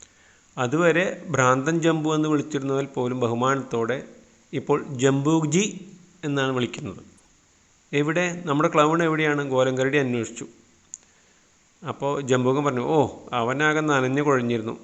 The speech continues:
വല്ല ജലദോഷവും വരണ്ടാന്ന് കരുതി ഞാൻ അവനെ ഉണങ്ങാനായിട്ട് ആ മരത്തിൽ കെട്ടിത്തൂക്കിയിട്ടിരിക്കുക." അങ്ങനെ ജംബൂകൻ വിരൽ ചൂണ്ടിയിടത്തേക്ക് മൃഗങ്ങളെല്ലാം നോക്കി.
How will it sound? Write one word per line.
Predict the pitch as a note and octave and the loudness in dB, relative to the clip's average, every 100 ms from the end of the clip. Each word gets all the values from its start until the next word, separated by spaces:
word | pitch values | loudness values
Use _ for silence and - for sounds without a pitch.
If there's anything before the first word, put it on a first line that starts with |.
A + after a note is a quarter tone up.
| - | -6
വല്ല | B2 C3 | -4 -2
ജലദോഷവും | C3 A#2+ A2+ A#2+ A2+ D3+ | 2 2 2 0 0 2
വരണ്ടാന്ന് | C#3+ C3 C3 C3+ | 2 2 0 0
കരുതി | C3+ B2 B2+ | 0 0 0
ഞാൻ | C3 | 0
അവനെ | B2+ B2 B2+ | 2 0 -2
ഉണങ്ങാനായിട്ട് | C#3+ B2+ A#2+ A#2 A#2+ B2+ C3 | -2 -2 0 0 0 0 0
ആ | |
മരത്തിൽ | C3+ B2 - C3+ | 0 0 -2 -6
കെട്ടിത്തൂക്കിയിട്ടിരിക്കുക." | C3+ B2 A#2 C3+ C3 C#3+ B2 A2 A2 G2 G2+ - _ _ _ _ _ _ _ _ _ - | -2 -4 -2 -2 -2 -2 -2 -4 -6 -8 -10 -20 _ _ _ _ _ _ _ _ _ -8
അങ്ങനെ | B2 B2 C3+ | -2 0 0
ജംബൂകൻ | B2 A#2+ A#2+ C3+ D3 | 0 0 0 0 2
വിരൽ | C#3 C3+ | 0 0
ചൂണ്ടിയിടത്തേക്ക് | C3+ - D3 C3+ C3+ C3 C3+ C3 C3+ | -2 -2 -2 -2 -2 -2 0 0 0
മൃഗങ്ങളെല്ലാം | C3 B2 A#2+ B2 B2+ C3 | 0 2 2 2 2 2
നോക്കി. | B2 G#2+ A#2 | 0 -2 -10